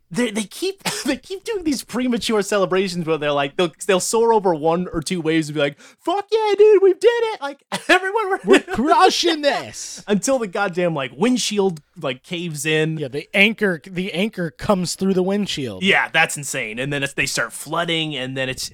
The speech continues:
Speaker 1: from here on out, it's just, you know, a lot of special effects thrown at the screen, but also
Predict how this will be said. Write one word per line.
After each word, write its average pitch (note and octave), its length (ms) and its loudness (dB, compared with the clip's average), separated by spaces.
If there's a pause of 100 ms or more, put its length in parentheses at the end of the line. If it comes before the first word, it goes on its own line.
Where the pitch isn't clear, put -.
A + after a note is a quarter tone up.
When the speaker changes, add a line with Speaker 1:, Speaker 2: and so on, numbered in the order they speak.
Speaker 1:
from D#3 180 -6
here E3+ 220 0
on C#3+ 160 2
out, B2+ 180 -2
it's B2 140 -8
just, - 560 -12
you C3 140 -12
know, G2+ 280 -12
a B2 100 -12
lot C#3 320 2
of C#3 80 -4
special C3+ 360 -4
effects B2 320 -8
thrown B2 260 -8
at A2+ 100 -20
the B2 80 -14
screen, A2+ 460 -10
but A#2+ 160 -8
also B2 420 -6